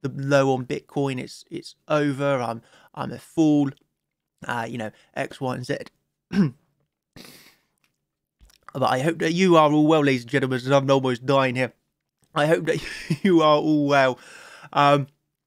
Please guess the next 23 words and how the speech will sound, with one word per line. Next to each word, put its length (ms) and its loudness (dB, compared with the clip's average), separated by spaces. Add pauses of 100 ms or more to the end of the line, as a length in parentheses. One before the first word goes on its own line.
(340)
and, 180 2
uh, 200 6
why, 180 4
why 240 4
is 160 0
this 180 -2
video 260 -2
so 220 -6
sad, 320 -4
you 60 -14
might 160 -6
ask? 200 -8
Is 100 -4
it 120 -4
'cause 180 -6
you 80 -4
missed 200 -6
the 80 -8
bottom, 280 -4
Daniel? 380 -6 (1500)
Is 180 -4
it 160 -6
because, 720 -4